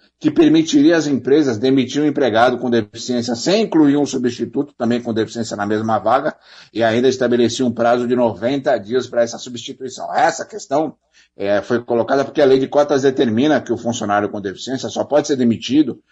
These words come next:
quando outro profissional com deficiência já tiver sido contratado para a mesma função. Na prática, isso acaba não acontecendo, as empresas demitem e depois correm atrás de outro funcionário, fica um buraco lá,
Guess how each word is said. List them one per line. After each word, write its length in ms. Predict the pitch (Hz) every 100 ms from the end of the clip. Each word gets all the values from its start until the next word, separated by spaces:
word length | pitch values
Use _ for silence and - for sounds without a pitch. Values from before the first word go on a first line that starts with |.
| _
quando 220 | - 117 104
outro 420 | 120 196 196 -
profissional 540 | 143 120 123 113 113
com 120 | 107
deficiência 400 | 104 98 131 120
já 80 | 117
tiver 240 | 113 113 110
sido 200 | 123 113
contratado 480 | 123 117 107 117
para 100 | 113
a 20 | 113
mesma 280 | 120 120 120
função. 340 | 135 - - _ _ -
Na 100 | 104
prática, 460 | - 127 135 - 120
isso 160 | 117
acaba 300 | - 117 104
não 200 | 104 131
acontecendo, 920 | 120 110 101 - - 110 135 143 139 - _
as 140 | - 98
empresas 380 | 117 120 113 98
demitem 520 | 107 104 131 123 120
e 40 |
depois 400 | 104 - 117 110
correm 480 | - - 113 120 117
atrás 340 | 104 101 107
de 80 | 101
outro 160 | 113 -
funcionário, 640 | 110 107 104 95 113 131 120
fica 360 | - 123 120
um 100 | 110
buraco 540 | 104 104 104 104 - 92
lá, 320 | 101 123